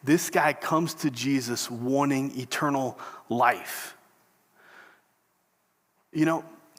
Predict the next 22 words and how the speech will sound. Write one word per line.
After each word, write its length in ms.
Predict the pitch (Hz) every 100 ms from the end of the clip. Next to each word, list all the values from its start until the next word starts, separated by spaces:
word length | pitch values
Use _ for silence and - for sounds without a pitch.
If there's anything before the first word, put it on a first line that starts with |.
| - 185
Jesus 560 | 135 156 226 214 190 139
gives 340 | 120 175 143
eternal 440 | 139 - 156 147 127
life 480 | 127 156 165 - - -
now, 440 | 113 110 98 85 - - - _ _ _ _ _ -
right? 240 | 127 143
You 80 | 175
don't 160 | 254 202
just 160 | 180
wait 300 | 156 180 185
till 120 | - 180
you 160 | 147
die 400 | 127 143 165 135
and 120 | 127
then 120 | 143 143
Jesus 200 | 143 139
says, 180 | 127
"All 100 | 160
right, 300 | 196 202 147 - - - - -
here's 260 | 180 165
eternal 360 | 170 196 175 156
life." 540 | 185 147 - - -